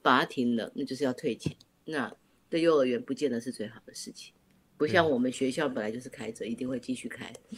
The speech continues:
Speaker 1: 但是幼儿园它可能就会有学费的问题。
Speaker 2: 嗯。
Speaker 1: 那如果中-，我们宣布停了，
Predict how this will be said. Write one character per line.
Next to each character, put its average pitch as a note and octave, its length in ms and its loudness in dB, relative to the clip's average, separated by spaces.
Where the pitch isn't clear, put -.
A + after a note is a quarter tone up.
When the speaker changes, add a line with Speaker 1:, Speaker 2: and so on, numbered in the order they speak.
Speaker 1:
但 E3+ 140 2
是 F3 140 2
幼 F3 180 10
儿 C3+ 80 8
园 A2+ 200 2
它 C3 140 -4
可 - 120 -14
能 A#2 100 -6
就 C3+ 140 -2
会 C#3 140 -2
有 A2+ 100 -2
学 A#2 240 -4
费 C3 140 -4
的 G#2+ 100 -6
问 G#2+ 220 -6
题。 - 180 -20
Speaker 2:
嗯。 - 60 -20
Speaker 1:
那 C#3+ 280 -2
如 D3+ 100 2
果 D#3+ 100 10
中-， D#3+ 240 0
我 D3+ 100 2
们 D3+ 140 2
宣 F3 160 4
布 F3+ 120 2
停 B2+ 240 0
了， G#2 180 -4